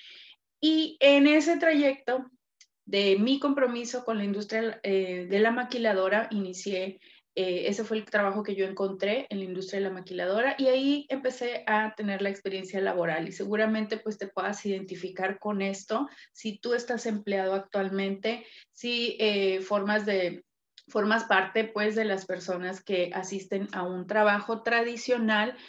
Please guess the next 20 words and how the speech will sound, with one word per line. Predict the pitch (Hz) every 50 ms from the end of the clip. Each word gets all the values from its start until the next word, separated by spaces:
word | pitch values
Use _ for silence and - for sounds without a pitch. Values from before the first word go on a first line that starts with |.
| - - _ _
pues, | - 208 202 196 190 -
felicidades, | 208 190 190 180 175 - 190 175 180 175 160 156 143 160 170 165 185
eso | 175 - 208
es, | 208 202 - - -
eso | 190 185 190 202
es | 196 202
muy | 196 196 196
bueno, | 190 226 262 302 320 370 415 427 -
realmente, | 220 208 202 202 202 196 196 196 196 208
pues, | 208 - 196 190 -
eres | 190 196 196 196 196
un, | 202 196 190 190 190 196
una | 185 180 180 170
persona | 175 - - - 170 160 151 160 165 -
súper | - - 269 277 277 311 277 233
suertuda, | 220 196 190 175 165 214 226 247 269 349 381 370 - - - - - - _ -
porque, | 202 214 220 220 214 - 247 254 269 285 294 - - -
eh, | 202 208 208 190 185 185 180
bueno, | 170 175 202 208 214 220 214 -
pues, | 202 196 175 175 - -